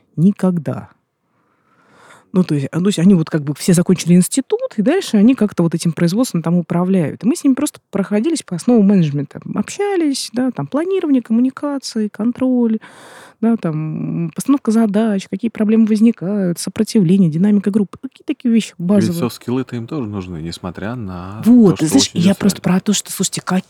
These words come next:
Speaker 1: как они, как, как, как, вот как, какие классные люди. Они, они так, они же, вот ж-, жадно, жадно эту информацию получали. Да, то есть им было, правда, важно, для них это было очень ценно, что мы с ними об этом говорим.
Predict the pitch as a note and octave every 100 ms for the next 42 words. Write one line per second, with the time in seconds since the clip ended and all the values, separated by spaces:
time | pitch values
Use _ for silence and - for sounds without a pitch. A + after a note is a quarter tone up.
0 | _ G#3+ - F#3 F#3 F3 - F#3+ _ _
1 | - - G3+ C4 A#3+ - F#3 - G3 -
2 | - G#3 G3+ A3 G3+ D#3+ E3 F#3 F#3 G3+
3 | - - F#3 F3 F3 E3+ D#3+ - - E3+
4 | E3+ F#3+ F#3+ F#3 F3+ - D#3+ F#3+ F3 E3
5 | D#3+ - E3 E3+ - - E3 - D4+ F#4+
6 | E4+ A3 - - - - - _ - G#3+
7 | F3 F3 F3 F3+ G3 F3+ D#3+ D#3 A#3+ C#4+
8 | B3+ G#3 E3 E3+ E3 - D#3 D#3 D#3 -
9 | D#3 - B3+ B3 A3+ G#3+ - D#3 - D#3+
10 | D3 C#3+ - D3+ D3+ D#3+ F3+ B3+ A#3